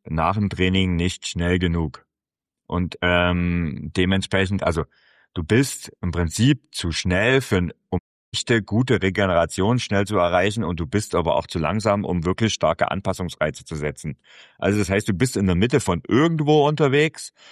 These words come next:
und wie gesagt, das mag ja sich gut anfühlen und das mag prinzipiell auch okay sein. Ich will das gar nicht verteufeln, ähm, aber es ist eben das, was auf Dauer,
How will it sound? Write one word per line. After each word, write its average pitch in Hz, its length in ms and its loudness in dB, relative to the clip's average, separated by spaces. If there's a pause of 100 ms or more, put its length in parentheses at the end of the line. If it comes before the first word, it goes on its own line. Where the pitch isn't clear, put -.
(220)
und 95 180 -2
wie 107 120 6
gesagt, 117 500 2 (300)
das - 180 -4
mag 98 300 2
ja 101 260 4 (1000)
sich - 260 -2
gut 151 200 2
anfühlen 175 680 0 (240)
und - 160 -10
das - 140 -8
mag 87 280 0
prinzipiell 113 480 2
auch 95 120 0
okay 113 320 0
sein. 160 240 0
Ich 104 140 -4
will 123 80 2
das 143 160 -6
gar 101 100 0
nicht 123 140 -2
verteufeln, 117 720 0 (920)
ähm, 101 380 2 (320)
aber 87 160 -2
es 87 100 -2
ist 98 140 -4
eben 90 240 0
das, 104 260 0
was 95 140 -4
auf 85 160 -6
Dauer, 110 460 0